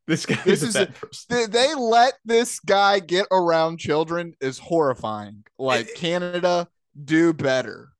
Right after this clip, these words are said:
Speaker 1: Dude, and the business card part too, man. You're just
Speaker 2: Yeah.
Speaker 1: passing out his
Speaker 2: I'm an
Speaker 1: business cards.
Speaker 2: American, and I'm telling you, do better, Canada.
Speaker 1: Whew, whew. So,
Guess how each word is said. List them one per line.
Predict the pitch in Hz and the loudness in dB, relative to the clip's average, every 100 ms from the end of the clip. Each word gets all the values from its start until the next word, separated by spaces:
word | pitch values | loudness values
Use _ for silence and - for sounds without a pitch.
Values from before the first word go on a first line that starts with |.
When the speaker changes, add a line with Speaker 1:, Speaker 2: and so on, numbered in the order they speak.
| _ | _
Speaker 1:
Dude, | 233 247 233 | -18 -2 0
and | 226 | 0
the | 226 | -2
business | - 262 254 240 247 - | -4 -4 -4 -4 -8 -6
card | 214 190 175 | 0 0 0
part | - 170 156 - | -4 -4 -4 -6
too, | 233 247 226 | -8 -6 -6
man. | 160 185 226 240 240 220 _ - | -6 -4 -4 -6 -8 -14 _ -16
You're | 262 214 | -6 -4
just | 214 214 | -2 -2
Speaker 2:
Yeah. | 214 | 0
Speaker 1:
passing | 202 196 | -2 0
out | 208 | 0
his | 220 | 2
Speaker 2:
I'm | 403 | 2
an | 359 | 2
Speaker 1:
business | 190 180 | 0 2
cards. | 226 | 4
Speaker 2:
American, | 277 240 - 180 156 156 | 6 4 2 0 0 0
and | 160 | -2
I'm | 185 233 | 0 0
telling | 226 185 180 170 | 0 2 2 -2
you, | 160 151 123 - | -6 -8 -12 -6
do | 160 185 185 185 | -2 0 -2 -4
better, | 156 139 147 156 135 127 123 113 _ _ | -6 -2 2 2 0 -2 -4 -8 _ _
Canada. | - 139 139 123 113 90 - _ - _ _ - - | -8 -4 -4 -6 -8 -10 -14 _ -20 _ _ -20 -4
Speaker 1:
Whew, | 330 381 277 - - _ | 2 4 2 -6 -20 _
whew. | 359 381 - _ - - - | 0 0 0 _ -20 -20 -10
So, | - 208 180 - | 0 4 4 0